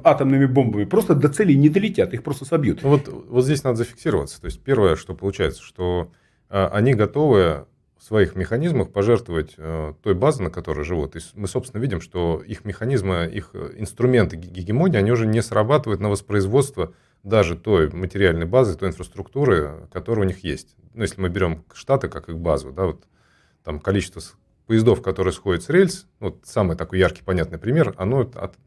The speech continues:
Speaker 2: одного до трех поездов в день сегодня. Это первый момент. Второй момент, э, возникает такой очень интересный, что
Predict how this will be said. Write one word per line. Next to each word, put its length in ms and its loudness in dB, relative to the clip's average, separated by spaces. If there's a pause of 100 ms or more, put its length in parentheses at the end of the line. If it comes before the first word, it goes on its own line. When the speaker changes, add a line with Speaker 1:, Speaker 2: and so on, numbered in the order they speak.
Speaker 2:
одного 360 2
до 140 2
трех 280 -2
поездов 500 0
в 100 -12
день 180 0
сегодня. 400 -12 (680)
Это 120 -6
первый 200 4
момент. 220 0
Второй 200 2
момент, 340 4
э, 280 2
возникает 540 -2 (260)
такой 400 0
очень 240 -8
интересный, 420 -6
что 340 -6